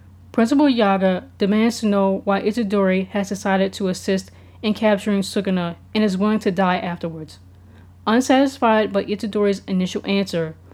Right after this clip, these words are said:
the principal unleashes a doll he sold his own cursed energy into to reanimate it and attack Itadori. After a one-sided fight,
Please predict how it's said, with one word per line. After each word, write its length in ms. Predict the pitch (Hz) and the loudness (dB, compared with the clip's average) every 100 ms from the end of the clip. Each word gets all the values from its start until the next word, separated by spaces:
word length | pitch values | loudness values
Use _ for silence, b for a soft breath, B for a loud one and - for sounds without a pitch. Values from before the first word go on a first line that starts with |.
| - | -12
the 80 | 190 | -4
principal 440 | - 226 254 254 | 0 2 4 2
unleashes 500 | 208 208 196 202 196 | 2 -2 -2 -4 -8
a 120 | 202 | -4
doll 560 | 185 190 185 175 165 - - | -2 0 2 2 -2 -6 -14
he 160 | - | -6
sold 380 | 214 - 214 208 | -4 0 2 2
his 180 | 208 196 - | -2 -6 -4
own 340 | 196 220 233 | -2 0 -2
cursed 340 | - 220 208 202 - | -2 0 0 -2 -6
energy 460 | 202 190 196 196 | -4 -4 -4 -6
into 440 | - 202 - 180 165 B B B | -4 -4 -4 -6 -8 B B B
to 120 | - | -2
reanimate 600 | 220 214 202 202 190 185 | 0 0 -2 0 0 0
it 160 | 180 180 - - - | -2 -6 -10 -20 -8
and 100 | 208 | -4
attack 420 | 202 190 185 185 | -2 -2 -4 -4
Itadori. 540 | - 185 175 170 160 147 - - - - - B B B B | -8 -6 -6 -8 -10 -14 -20 -20 -20 -20 -20 B B B B
After 240 | 214 208 220 | 0 2 2
a 160 | 190 | 2
one-sided 640 | 185 208 240 - 220 220 220 | 2 2 2 2 4 4 2
fight, 340 | 220 196 180 | 2 2 0